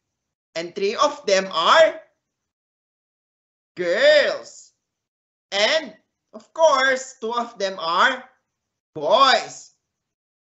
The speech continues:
So behind of each child, it has a picture of such activities in caring a plant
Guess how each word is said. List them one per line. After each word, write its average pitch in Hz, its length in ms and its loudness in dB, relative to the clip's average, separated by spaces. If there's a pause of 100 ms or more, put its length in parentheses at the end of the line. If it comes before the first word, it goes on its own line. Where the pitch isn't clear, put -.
(140)
So 233 120 -8
behind 269 800 -2
of 247 220 -8
each - 440 -14
child, 214 640 0 (720)
it 226 160 -8
has - 600 -6
a 262 380 -6 (540)
picture 254 480 -4
of 196 140 -6
such 277 440 -6
activities 226 960 -6
in 202 220 -6
caring 220 360 0
a 294 80 -2
plant 208 380 0